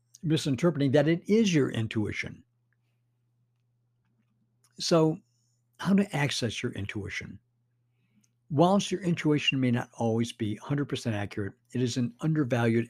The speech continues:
asset, in my opinion. Being able to access it can help you to improve your decision-making in daily life when paired with physical evidence. How to access your intuition. Find a time and space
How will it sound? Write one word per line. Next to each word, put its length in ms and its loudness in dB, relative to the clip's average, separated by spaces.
asset, 360 -6
in 60 -12
my 140 -12
opinion. 460 -14
Being 220 8
able 220 4
to 120 0
access 460 -2
it 140 -6
can 120 -2
help 260 2
you 140 0
to 160 -4
improve 400 4
your 80 2
decision-making 840 -2
in 140 -8
daily 320 4
life 280 2
when 200 -2
paired 320 2
with 180 -2
physical 440 -8
evidence. 540 -12
How 120 4
to 180 4
access 460 -4
your 100 -8
intuition. 540 -10
Find 200 4
a 60 0
time 300 0
and 100 0
space 500 -4